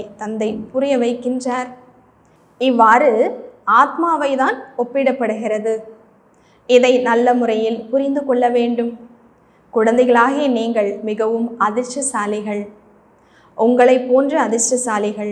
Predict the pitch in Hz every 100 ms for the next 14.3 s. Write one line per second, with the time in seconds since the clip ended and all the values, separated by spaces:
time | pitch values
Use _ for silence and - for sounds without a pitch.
0 | 208 220 226 220 196 214 247 262 262 196
1 | 196 196 202 214 220 214 - _ _ _
2 | _ _ _ _ _ 269 269 269 269 302
3 | 277 226 226 165 - 220 220 262 277 285
4 | 214 220 214 226 226 226 226 233 240 220
5 | 208 214 214 214 214 208 214 214 214 -
6 | 208 196 220 220 208 214 220 240 - -
7 | - - 214 208 214 202 196 202 202 214
8 | 220 - - _ _ _ _ _ _ 240
9 | 240 247 233 214 - - 226 285 311 285
10 | 220 - 302 339 330 330 330 233 214 214
11 | 208 214 220 220 220 214 - _ _ _
12 | _ _ - - 233 233 320 339 392 392
13 | 370 302 - 233 247 226 - 208 220 220
14 | 220 262